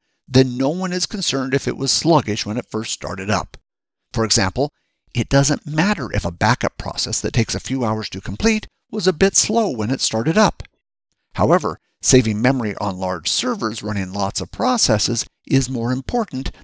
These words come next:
than a sluggish startup. Virtual memory is stored by default in Windows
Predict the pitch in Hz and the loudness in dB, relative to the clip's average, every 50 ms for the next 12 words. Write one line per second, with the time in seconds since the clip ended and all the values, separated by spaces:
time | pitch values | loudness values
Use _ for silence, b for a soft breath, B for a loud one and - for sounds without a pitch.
0 | B - - 233 233 - - - 82 78 76 - - - - - - - 104 95 | B -4 -2 0 2 4 4 2 2 -2 -12 -12 -12 -8 -8 -8 -4 -4 -6 -6
1 | - - - - _ - _ _ _ _ _ _ _ _ _ _ _ _ _ _ | -6 -10 -14 -18 _ -20 _ _ _ _ _ _ _ _ _ _ _ _ _ _
2 | _ _ _ _ _ _ _ _ _ _ _ _ _ _ - - 127 156 196 - | _ _ _ _ _ _ _ _ _ _ _ _ _ _ -12 -4 0 0 0 0
3 | - 220 214 185 143 120 113 117 123 - - 117 - - - - 110 104 104 101 | 0 -2 2 2 2 2 2 -2 -4 -2 -2 -2 -2 -2 -4 -4 -4 -4 -4 -4
4 | - - 113 139 131 127 120 110 - 110 101 104 - - 113 151 175 160 120 107 | 0 2 4 4 4 2 -2 -2 0 -2 -2 -2 -4 -4 -4 -4 -4 -4 -4 -6
5 | 95 92 95 95 92 - - | -4 -4 -6 -8 -8 -8 -10